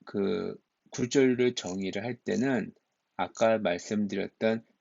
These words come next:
특정 파장에 해당되는 빛, 우리가 그 이 D라인이라고 얘기하는 게, 이게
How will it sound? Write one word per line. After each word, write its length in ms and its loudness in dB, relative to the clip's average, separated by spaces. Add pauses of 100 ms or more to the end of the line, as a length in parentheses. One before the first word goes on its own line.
(100)
특정 480 -2
파장에 540 -2
해당되는 800 0
빛, 220 -2 (380)
우리가 500 0 (280)
그 560 -6 (480)
이 80 -10 (200)
D라인이라고 800 4
얘기하는 500 -6
게, 340 2 (600)
이게 300 -8